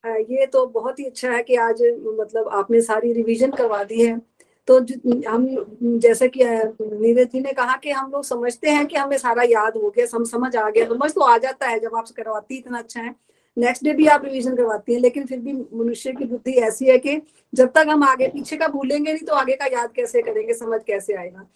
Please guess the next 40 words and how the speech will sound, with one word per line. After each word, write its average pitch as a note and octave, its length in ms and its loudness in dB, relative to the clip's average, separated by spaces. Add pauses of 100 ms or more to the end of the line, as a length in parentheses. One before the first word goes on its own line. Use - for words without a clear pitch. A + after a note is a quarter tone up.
(260)
तो D4 80 4
हम D4+ 100 6
पीछे D4 300 2
का D#4 120 4
भूलते C4+ 340 0
जाते D4 280 2
हैं E4 60 0
और D#4+ 100 4
आगे C4 260 4
चलते B3 320 0
जाते A#3+ 240 -2
हैं, B3+ 80 -6
लेकिन B3+ 200 -2
जो B3 120 2
आप A#3 140 -6
रिवीजन A#3 320 0
करवा C4 280 0
देती B3 300 0
हैं B3+ 80 -6
ये B3 160 -8
एमसीक्यूज़ C4 520 -16
के C4 80 -10
माध्यम A#3 340 -4
से, A3 260 6 (440)
तो C#4 60 -2
ये C#4 180 4
बहुत B3 400 4
ही D4+ 80 4
बढ़िया B3 320 2
है B3 220 -2
और B3+ 160 -2
हमें B3 260 0
मतलब A#3 320 -4
काफी A3+ 320 -2
कुछ C4+ 240 -12
रिवीजन A3+ 420 -4
भी C4+ 140 -8
हुई। C4 160 -12
और, D4 240 2 (420)
अ, B3 300 4